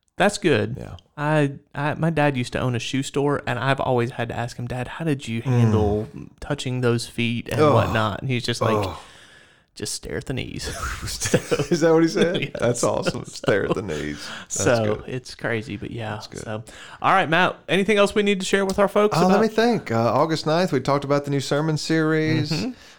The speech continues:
Speaker 2: Hopefully in the near future, we'll be, uh, able to give some firmer dates about stuff that's coming back.
Speaker 1: Yes.
Speaker 2: So I don't wanna, don't wanna say too much without having some things firm because I don't wanna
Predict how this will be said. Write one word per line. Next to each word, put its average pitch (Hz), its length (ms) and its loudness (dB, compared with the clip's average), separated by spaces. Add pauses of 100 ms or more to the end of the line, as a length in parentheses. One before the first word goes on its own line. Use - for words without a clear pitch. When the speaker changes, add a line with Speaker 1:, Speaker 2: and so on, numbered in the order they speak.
Speaker 2:
Hopefully 151 680 4
in 113 180 2
the 117 80 2
near 127 180 4
future, 143 480 2
we'll 123 140 2
be, 117 360 2
uh, 104 160 2
able 120 300 2
to 110 260 0
give 117 280 0
some 101 420 -4 (920)
firmer 135 540 4
dates 131 480 4
about 113 440 0
stuff 131 320 0
that's - 160 -6
coming 113 360 -2
back. 143 580 -2
Speaker 1:
Yes. 131 600 -4 (500)
Speaker 2:
So 98 240 2
I 98 80 2
don't 110 140 2
wanna, 104 200 0 (140)
don't 113 120 2
wanna 104 140 0
say 113 200 2
too 110 120 -2
much 107 280 -2
without 101 240 -2
having 98 280 -2
some - 200 -10
things 101 420 -2
firm 113 380 2
because 92 260 -6
I 90 80 -2
don't 87 160 -4
wanna 82 300 -2